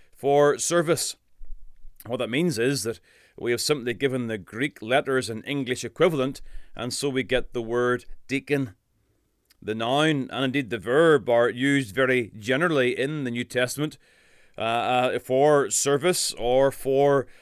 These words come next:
uh, the servant. It's used of Timothy in chapter four and verse number six. It's also used of Phoebe in Romans chapter sixteen, verse one,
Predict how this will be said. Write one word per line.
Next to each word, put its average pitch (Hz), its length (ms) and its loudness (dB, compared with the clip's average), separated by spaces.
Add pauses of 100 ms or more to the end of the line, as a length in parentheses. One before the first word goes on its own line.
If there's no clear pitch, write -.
(120)
uh, 131 240 0
the 131 140 -4
servant. 165 600 2 (760)
It's - 220 -8
used 127 160 -4
of 104 80 -14
Timothy 151 600 2 (300)
in 110 240 -2
chapter 123 380 -6
four 156 460 2
and 131 100 0
verse 139 240 -2
number 139 220 -4
six. - 440 -8 (440)
It's - 160 -10
also 127 260 2
used 131 260 -2
of 107 120 -6
Phoebe 165 560 2
in 110 180 -4
Romans 127 360 -4
chapter 107 500 -6
sixteen, 143 520 -6
verse 123 280 -4
one, 143 320 -2